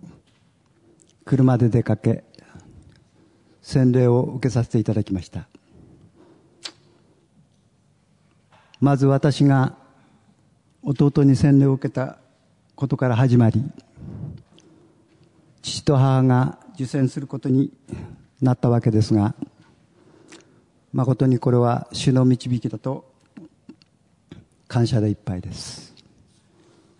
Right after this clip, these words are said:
ついに受洗することになった母は、父が私に対して厳しい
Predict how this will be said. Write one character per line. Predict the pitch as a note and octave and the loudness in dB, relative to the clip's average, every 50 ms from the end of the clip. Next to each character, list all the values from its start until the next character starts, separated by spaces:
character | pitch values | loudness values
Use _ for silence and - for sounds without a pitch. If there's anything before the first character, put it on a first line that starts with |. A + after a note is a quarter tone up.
| _ _ - _ _ _ _ _ _ _ _ _ _ _ _ _ _ _ _ _ _ _ _ _ _ _ _ _ _ _ _ _ _ _ _ _ _ _ _ _ _ _ _ _ _ _ _ _ _ _ _ _ _ _ _ _ _ _ _ _ _ - - | _ _ -20 _ _ _ _ _ _ _ _ _ _ _ _ _ _ _ _ _ _ _ _ _ _ _ _ _ _ _ _ _ _ _ _ _ _ _ _ _ _ _ _ _ _ _ _ _ _ _ _ _ _ _ _ _ _ _ _ _ _ -18 -4
つ | - D3+ | 0 2
い | C#3+ D3 | 4 4
に | D3 D3 | 4 4
受 | C#3 C3 C#3 C#3 | 2 2 0 0
洗 | - - D#3 D3 C#3+ C3+ | 2 2 2 2 2 2
す | - - | 2 0
る | D3+ D3+ | 0 2
こ | - D3+ | 0 0
と | - - C#3+ | 0 2 2
に | C#3 C#3 | 2 4
な | C3+ C3 | 2 2
っ | B2+ - | 0 0
た | - C3+ A#2+ | -2 0 0
母 | G#2+ C3+ B2 A#2 C3 B2 | 2 0 0 0 0 0
は、 | A#2 A2+ B2 - - - _ _ _ _ _ _ _ _ _ _ _ _ _ _ _ _ _ _ _ _ _ _ _ _ _ _ _ _ _ _ _ _ _ _ _ _ _ - | 0 0 -2 -4 -6 -16 _ _ _ _ _ _ _ _ _ _ _ _ _ _ _ _ _ _ _ _ _ _ _ _ _ _ _ _ _ _ _ _ _ _ _ _ _ -14
父 | - - - - | -12 -4 0 2
が | D#3 C#3+ C#3 | 4 4 4
私 | C#3+ D3 - D#3 - - | 2 2 2 2 4 4
に | D3 C#3+ C3+ | 4 4 4
対 | - C#3 C3 | 4 0 0
し | - | 0
て | - C#3 | -2 -4
厳 | - - - B2+ C3+ | 0 0 2 2 2
し | B2+ - - C#3+ | 2 2 -2 -2
い | B2 | -2